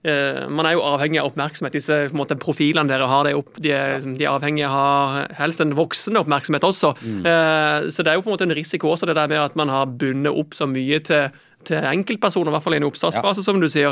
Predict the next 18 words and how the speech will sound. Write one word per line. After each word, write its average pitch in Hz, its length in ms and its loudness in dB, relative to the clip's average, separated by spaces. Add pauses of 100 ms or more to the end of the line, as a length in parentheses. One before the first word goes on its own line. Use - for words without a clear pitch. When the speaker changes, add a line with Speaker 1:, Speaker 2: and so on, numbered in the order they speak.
Speaker 2:
Stemmer 117 300 -8
det. - 20 2
Speaker 1:
Eh, 165 880 4
på 185 80 0 (140)
en - 20 -4
måte, 165 320 2
eh, 151 880 4 (260)
tror 170 220 -4
du 170 80 0
liksom 151 160 -4
den 143 80 -4
der 139 80 -8
influencerøkonomien 151 840 -6
kommer 147 260 -8
til 131 100 -8
å - 100 -20
holde 135 220 -8
seg 151 220 -4